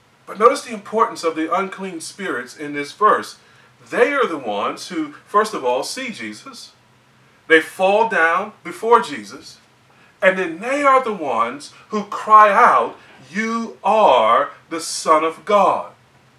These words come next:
This is remarkable because up to this point in Mark's gospel, the only other person who has acknowledged Jesus' sonship was God the Father at his baptism. But the demons, uh, the unclean spirits, are the ones who have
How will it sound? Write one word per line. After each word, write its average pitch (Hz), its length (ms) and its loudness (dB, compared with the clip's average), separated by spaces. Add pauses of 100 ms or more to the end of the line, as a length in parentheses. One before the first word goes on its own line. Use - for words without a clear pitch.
(380)
This 247 220 -4
is 285 160 -6
remarkable 202 560 2
because 151 340 -8
up 240 160 4
to 208 100 -10
this 247 220 -6
point 170 380 -2 (200)
in 180 200 -2
Mark's 190 320 2
gospel, 151 680 2 (180)
the 196 160 -14
only 277 380 0
other 226 240 0
person 220 480 -4
who 185 140 -12
has 170 140 -10
acknowledged 175 600 -2
Jesus' 180 480 -14
sonship 240 580 -2 (220)
was 180 220 -4
God 190 340 2
the 160 60 -4
Father 190 640 4 (240)
at 175 200 2
his 165 140 -10
baptism. 175 600 -2 (640)
But 190 160 2
the 175 80 -6
demons, 247 680 -6
uh, 151 320 8
the 175 160 -2
unclean 208 440 -4
spirits, 269 500 -6
are 170 60 -10
the 160 100 -6
ones 160 320 -2
who 185 100 -14
have 175 220 -4